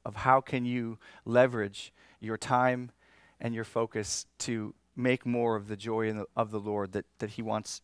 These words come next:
you to experience. So we'll, we'll come back to that in a second, but I just wanna let you guys know what that is. Um, little quick post announcement, po-, poinsettias <laughs> are out there. If any of you guys want poinsettias,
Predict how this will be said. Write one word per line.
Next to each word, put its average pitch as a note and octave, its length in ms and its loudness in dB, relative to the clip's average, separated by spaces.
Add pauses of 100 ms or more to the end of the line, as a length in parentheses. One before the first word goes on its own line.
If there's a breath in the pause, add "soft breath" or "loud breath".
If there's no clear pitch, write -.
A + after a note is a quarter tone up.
you A#2+ 140 -4
to A2+ 180 -6
experience. G2+ 640 -6
So G#2+ 260 -4 (240 loud breath)
we'll, C3 220 2
we'll C3 100 -4
come C3 200 -2
back B2 180 8
to - 60 -14
that - 80 2
in - 60 -6
a - 20 -6
second, A2 220 -2
but A2 100 0
I - 20 -4
just A2 120 -10
wanna A2+ 140 0
let G#2+ 120 2
you G#2+ 80 -8
guys G#2 180 -4
know A2 80 -6
what G#2 120 -8
that G#2 140 2
is. G2+ 240 -2 (440 loud breath)
Um, B2 340 8 (260)
little D3+ 240 2
quick - 240 -2 (200)
post D3 280 0
announcement, C#3 420 4 (160)
po-, C#3+ 140 0 (120)
poinsettias D#3+ 800 4 (140)
<laughs> - 100 -6
are - 180 6
out E3 160 12
there. D#3 240 12
If A3 100 -2
any F3+ 180 6
of F#3+ 60 4
you F#3 100 4
guys D#3+ 160 10
want D3+ 200 6
poinsettias, D3 600 6